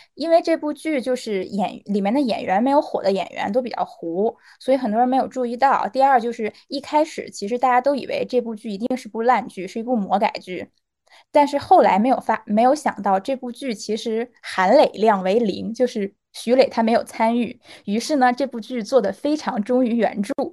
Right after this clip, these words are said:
Speaker 2: 啊？<laughs> 这也
Speaker 1: 对。
Speaker 2: 太好笑了吧。
Speaker 1: 对，非常忠于原著。而且我认为肖宇良版本的张起灵是迄今为止最好的一版张起灵。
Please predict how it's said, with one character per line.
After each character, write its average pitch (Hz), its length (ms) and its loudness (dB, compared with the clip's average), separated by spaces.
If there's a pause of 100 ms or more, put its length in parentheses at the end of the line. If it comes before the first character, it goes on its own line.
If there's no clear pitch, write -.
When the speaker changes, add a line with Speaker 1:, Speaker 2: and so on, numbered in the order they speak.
(880)
Speaker 2:
啊？ 208 520 4 (100)
<laughs> - 540 -8
这 494 140 8
也 320 40 6
Speaker 1:
对。 240 120 10
Speaker 2:
太 302 200 -2
好 - 80 -14 (400)
笑 247 160 0
了 226 100 0
吧。 - 0 -
Speaker 1:
对， 254 220 4
非 330 100 2
常 247 220 2
忠 277 180 2
于 302 80 0
原 196 240 0
著。 277 260 -2 (160)
而 277 120 6
且 339 160 2
我 285 180 2
认 208 240 -2
为 196 260 0 (200)
肖 285 240 4
宇 269 80 2
良 180 260 -2
版 190 220 0
本 180 200 -2
的 85 340 -6 (580)
张 247 180 4
起 - 200 -8
灵 175 240 -8
是 202 300 -4
迄 - 220 -12
今 233 160 -2
为 202 160 2
止 196 140 -8
最 233 140 0
好 - 160 -4
的 - 80 -6
一 - 60 -8
版 - 180 -4
张 - 180 -6
起 - 120 -12
灵。 - 200 -14